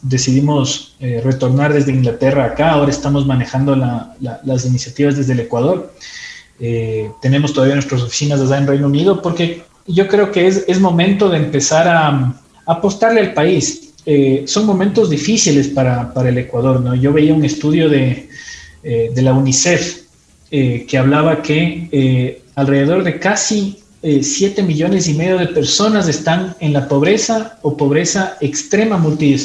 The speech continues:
multidimensional en el país, producto de,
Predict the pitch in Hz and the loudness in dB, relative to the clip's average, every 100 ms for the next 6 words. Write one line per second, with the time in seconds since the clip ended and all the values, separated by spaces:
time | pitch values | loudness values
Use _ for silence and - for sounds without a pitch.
0 | 139 - - 147 175 196 196 160 139 147 | -4 -6 -6 -2 0 0 0 2 0 0
1 | 165 175 151 - 139 160 - 131 139 151 | 0 2 0 2 2 0 0 0 0 0
2 | 156 143 131 127 | 0 2 2 -2